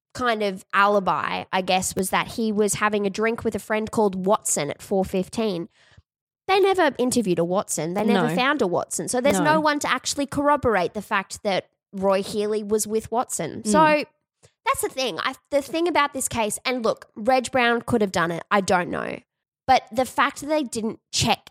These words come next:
Speaker 1: every single avenue to find out who could have done this.
Speaker 2: Mm.
Speaker 1: There are so many people in this case that literally could have done it.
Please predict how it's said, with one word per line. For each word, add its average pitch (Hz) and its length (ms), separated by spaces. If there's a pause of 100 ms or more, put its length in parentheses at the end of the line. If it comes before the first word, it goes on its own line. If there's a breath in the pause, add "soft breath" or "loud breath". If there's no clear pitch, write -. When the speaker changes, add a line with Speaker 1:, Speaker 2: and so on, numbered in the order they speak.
(140)
Speaker 1:
every 220 320
single 202 440
avenue 175 420
to 185 100
find 185 320
out 185 120
who 196 340
could 190 240
have 180 120
done 160 220
this. - 240
Speaker 2:
Mm. 190 340
Speaker 1:
There 240 160
are 254 60
so 247 420
many 330 160
people 254 320
in 240 80
this 226 160
case 202 320
that - 160
literally 208 460
could 233 160
have 208 100
done 180 220
it. - 280